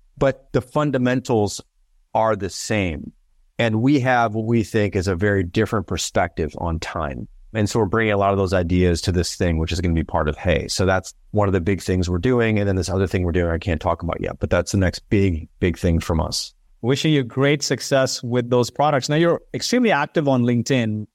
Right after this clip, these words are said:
Speaker 2: and on the blog. Anywhere else that you're very active on?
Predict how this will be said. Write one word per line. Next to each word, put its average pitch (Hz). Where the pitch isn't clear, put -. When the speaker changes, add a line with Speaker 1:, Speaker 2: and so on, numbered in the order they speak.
Speaker 2:
and 123
on 120
the 107
blog. 110
Anywhere 160
else 151
that 143
you're 139
very 131
active 131
on? 165